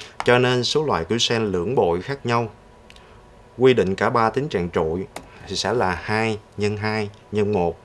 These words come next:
là bằng bốn. Trường hợp thứ hai là số loại thể ba khác nhau về kiểu sen. Thì chúng ta cũng chia ra có ba trường hợp. Thể ba có thể là ở cặp A, ở cặp B hoặc là ở cặp D.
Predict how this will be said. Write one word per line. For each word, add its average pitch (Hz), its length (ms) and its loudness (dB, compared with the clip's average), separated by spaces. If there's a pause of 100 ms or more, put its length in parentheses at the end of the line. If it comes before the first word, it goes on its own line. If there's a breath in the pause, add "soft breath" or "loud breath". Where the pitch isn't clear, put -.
(100)
là 85 160 -6
bằng 82 160 -6
bốn. 113 280 2 (2750 loud breath)
Trường 117 200 4
hợp 117 180 4
thứ 175 100 0
hai 139 420 0 (140)
là 104 160 2
số 160 200 2
loại 92 300 0
thể 113 140 0
ba 127 240 4
khác 151 220 -10
nhau 127 160 0
về 98 140 0
kiểu 107 160 -4
sen. 123 300 -2 (540)
Thì 107 100 2
chúng 139 160 4
ta 147 120 2
cũng 120 200 -6
chia 127 280 0
ra 123 120 2
có 143 140 -2
ba 123 200 0
trường 95 240 -4
hợp. 87 220 -4 (840 loud breath)
Thể 110 160 4
ba 135 260 4
có - 140 -4
thể 107 160 -2
là 120 120 2
ở 104 160 -2
cặp 104 240 -4
A, 117 320 -4 (180)
ở 101 140 -2
cặp - 260 -6
B 120 60 2 (380)
hoặc 101 300 0
là 92 120 0
ở 90 160 -4
cặp - 240 -6
D. 110 80 0